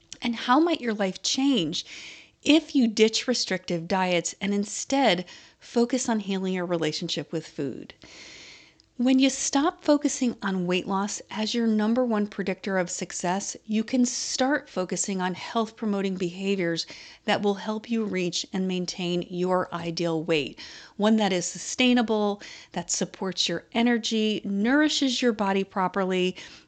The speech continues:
and stops mindless snacking and binge eating. My goal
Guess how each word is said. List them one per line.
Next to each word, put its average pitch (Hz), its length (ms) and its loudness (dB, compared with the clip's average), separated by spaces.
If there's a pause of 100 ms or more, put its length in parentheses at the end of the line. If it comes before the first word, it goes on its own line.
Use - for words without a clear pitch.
and 208 160 4
stops - 540 0
mindless 185 500 -2
snacking 170 520 -4
and 170 200 -4
binge 160 380 -2
eating. 156 460 -4 (800)
My 247 360 10
goal 185 260 6